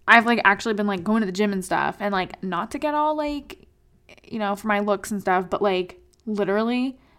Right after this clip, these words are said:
just so that I can get back into shape for festivals, 'cause you know how it is at festivals. You go to a festival and you literally walk, like, ten frickin' miles a day. You gotta be ready for that.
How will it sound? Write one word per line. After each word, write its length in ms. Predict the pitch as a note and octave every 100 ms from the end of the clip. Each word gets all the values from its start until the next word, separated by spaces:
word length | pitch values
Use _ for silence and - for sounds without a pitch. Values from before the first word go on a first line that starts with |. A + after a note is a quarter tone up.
| -
just 300 | G#3 F#3+ F#3+
so 120 | - G#3+
that 80 |
I 140 | G3 G3
can 180 | G3 G3+
get 160 | G3+
back 180 | F#3 F#3
into 220 | F#3+ F#3
shape 340 | F#3 F3+ E3 -
for 160 | F#3
festivals, 600 | - E3 - F3 C#3 C#3+
'cause 240 | - F3+ G3
you 80 | A#3+
know 140 | C4
how 240 | D4 D#4
it 80 | D4+
is 200 | C#4 G#3+
at 120 | E3+
festivals. 580 | F#3+ F3 - E3 D#3+ E3
You 80 | E3+
go 140 | F3
to 60 | G#3
a 20 |
festival 380 | A#3 C4+ B3 A3+
and 120 | G#3+
you 80 | G3+
literally 340 | F#3+ F#3+ A#3
walk, 360 | B3 B3 G#3+ G#3+
like, 220 | F3+ F3+ - - - - - _ -
ten 240 | - F#3+
frickin' 240 | B3+ B3+ B3
miles 360 | B3+ B3+ A#3+
a 40 | A#3
day. 500 | A#3+ G3+ D#3+ F3 F#3+ - - _ - -
You 340 | - _ - -
gotta 220 | G3 A3+
be 80 | A#3+
ready 200 | B3 C4
for 120 | F3+
that. 360 | D#3+ D#3+ -